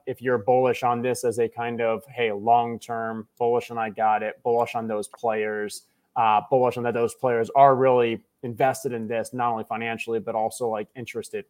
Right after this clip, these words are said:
interested in it and, like, wanting to use this as a core part of their, uh, community engagement. I think that's something that a lot of people still really wanna see. Um, then I think there's a, it, it's a really cool program to be involved in so early.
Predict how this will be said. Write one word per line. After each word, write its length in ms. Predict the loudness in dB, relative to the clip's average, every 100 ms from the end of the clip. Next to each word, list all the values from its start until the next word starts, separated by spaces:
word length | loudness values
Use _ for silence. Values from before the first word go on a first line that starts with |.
| -4
interested 560 | -2 0 -2 0 -4
in 100 | 0
it 120 | -2 -2
and, 100 | -4
like, 140 | -6
wanting 400 | 0 2 2 -2
to 100 | -4
use 240 | -6 -6 -4
this 240 | -4 -2
as 100 | -2
a 100 | -4
core 320 | -6 -4 -4
part 260 | 0 0 0
of 100 | -2
their, 200 | -4 -6 _ _ _ _ _
uh, 280 | 6 8 6 2
community 380 | -4 -2 0 -2
engagement. 460 | -2 2 2 2 -2
I 40 |
think 160 | -2 2
that's 220 | 2 2
something 300 | -2 -2 -2
that 200 | -2 -4 _ _ -10
a 100 | -6
lot 220 | 4 4
of 80 | 4
people 280 | -6 -4 -4
still 360 | -4 -2 0 2
really 240 | 0 0
wanna 280 | -2 -4 -4
see. 400 | -6 -4 -4 -8 _ _ _ _
Um, 480 | 6 8 6 2 -8 _
then 100 | -4
I 60 | -2
think 120 | -2
there's 160 | -4 -4
a, 60 |
it, 400 | -2 -2 -2 -2
it's 120 | -2 -2
a 60 |
really 200 | -2 -4
cool 180 | -4 -6
program 380 | -4 -4 -4 -6
to 60 |
be 120 | -6 -6
involved 360 | -2 -2 -2
in 120 | -6
so 160 | -6 -4
early. 260 | -4 -4